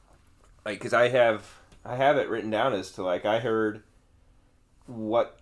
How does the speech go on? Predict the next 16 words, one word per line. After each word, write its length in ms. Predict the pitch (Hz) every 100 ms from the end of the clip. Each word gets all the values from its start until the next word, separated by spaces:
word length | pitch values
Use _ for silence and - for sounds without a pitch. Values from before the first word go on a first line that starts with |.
| -
which 300 | 117 123 -
songs 480 | - 117 110 107 104
I 100 | 98
heard, 480 | 113 101 95 98 - - - - 98
like, 140 | 95
what 240 | 101 98
influences. 880 | 101 107 - 90 80 - 73 65 - - _ -
'Cause 140 | 110
I 140 | 113
could 260 | 151 139 104
hear 480 | 131 147 104 - - _ _ _ _
The 140 | 101
Wall 460 | 82 92 135 - - _ _ _ _ _ _ _ _ _ _
in 360 | 101 90 85 85 -
five 280 | 92 87 90
years. 500 | 104 - - -